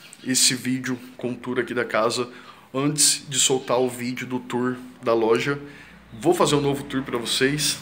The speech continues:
tá? Provavelmente essa semana ainda saia vídeo novo. Fiquem ligados, é, já sabem, ative as notificações pra não perder nenhum vídeo.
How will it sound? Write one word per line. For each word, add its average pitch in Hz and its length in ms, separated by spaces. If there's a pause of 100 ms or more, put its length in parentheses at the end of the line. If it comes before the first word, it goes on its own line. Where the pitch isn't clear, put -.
(120)
tá? 117 140
Provavelmente 127 680
essa 131 120
semana 117 340
ainda 127 180
saia 120 440 (520)
vídeo 123 240
novo. 131 400 (440)
Fiquem 151 260
ligados, 127 720 (220)
é, 110 200
já 143 140
sabem, 151 460 (240)
ative 165 320
as 156 80
notificações 139 480
pra 135 100
não 123 120
perder 120 220
nenhum 123 200
vídeo. 135 420